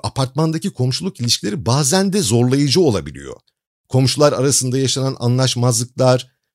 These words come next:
gürültü, mahremiyet ihlalleri gibi problemler olumsuz bir atmosfer yaratabilir ve ilişkileri gerilime de sokabilir. Ondan sonra seyreyle gümbürtüyü. Hepimizin ya da çoğumuzun böyle tatsız sayılabilecek tecrübeleri de olmuştur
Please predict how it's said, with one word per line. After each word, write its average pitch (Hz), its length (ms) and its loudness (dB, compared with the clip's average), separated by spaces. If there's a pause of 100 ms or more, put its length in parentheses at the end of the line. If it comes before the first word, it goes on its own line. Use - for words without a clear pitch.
gürültü, 127 800 0
mahremiyet 117 680 -2
ihlalleri 120 520 0
gibi 127 220 -4
problemler 127 760 0 (320)
olumsuz 165 460 0
bir 160 140 -4
atmosfer 143 440 -2
yaratabilir 139 680 -2
ve 143 280 0
ilişkileri 127 520 0
gerilime 107 440 0
de 110 60 0
sokabilir. - 640 -6 (380)
Ondan 151 320 6
sonra 135 320 4
seyreyle 123 500 2
gümbürtüyü. 104 600 -2 (760)
Hepimizin 165 640 0
ya 104 140 -6
da 120 80 2
çoğumuzun 131 680 2
böyle 131 300 2
tatsız 117 360 0
sayılabilecek 123 640 -2
tecrübeleri 127 560 0
de 131 40 4
olmuştur 95 540 -2